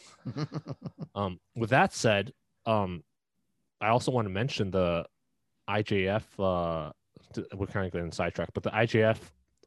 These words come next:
Speaker 2: website, the live dot I J F dot org, they updated it.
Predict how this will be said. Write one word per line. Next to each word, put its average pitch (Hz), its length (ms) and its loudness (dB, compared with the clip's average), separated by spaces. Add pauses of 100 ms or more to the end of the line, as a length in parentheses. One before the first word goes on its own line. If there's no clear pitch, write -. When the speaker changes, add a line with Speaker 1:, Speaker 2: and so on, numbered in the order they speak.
(680)
Speaker 2:
website, 95 500 0 (100)
the 90 200 -2
live 98 440 0
dot 92 160 0
I 90 120 -2
J - 160 -4
F 90 120 -4
dot 82 180 -4
org, 92 320 0 (760)
they 104 120 0
updated 92 520 0
it. 87 180 -2